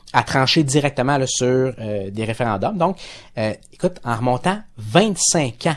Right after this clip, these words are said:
en arrière, jusqu'au milieu des années quatre-vingt-dix, dans tous les référendums, sans exception, qui ont été tenus auprès des électeurs, à savoir est-ce qu'on devrait, euh, rehausser le salaire minimum dans un État ou, ou dans un autre, dans tous les cas, ça a passé,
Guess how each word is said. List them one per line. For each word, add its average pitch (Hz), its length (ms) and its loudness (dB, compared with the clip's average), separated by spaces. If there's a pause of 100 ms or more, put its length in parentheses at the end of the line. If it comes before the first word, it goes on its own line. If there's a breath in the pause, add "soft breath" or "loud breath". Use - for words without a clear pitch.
(160)
en 120 160 0
arrière, 110 400 0
jusqu'au - 160 -4
milieu 147 180 2
des - 120 -4
années 147 120 0
quatre-vingt-dix, 139 800 -2 (360 soft breath)
dans 123 220 2 (100)
tous - 400 4
les 131 160 2
référendums, 123 800 2
sans 233 520 4
exception, 127 500 -2
qui 113 100 -8
ont 113 60 -2
été 113 160 -8
tenus 135 200 0
auprès 160 220 0
des 139 160 0
électeurs, 131 300 0
à 120 60 -2
savoir 135 360 4 (260 loud breath)
est-ce - 120 -6
qu'on 131 120 0
devrait, 139 380 4 (240 loud breath)
euh, 101 160 -6
rehausser 151 540 6
le 117 80 -2
salaire 120 260 4
minimum 127 460 0 (240 soft breath)
dans 113 200 2
un 135 60 2
État 139 240 2
ou, 139 160 -2
ou 117 100 -6
dans 113 240 0
un 104 160 0
autre, 147 260 0 (280 soft breath)
dans 113 160 0 (100)
tous 214 240 0
les 120 200 0
cas, 139 200 0
ça 113 200 2
a 104 40 2
passé, 110 520 -2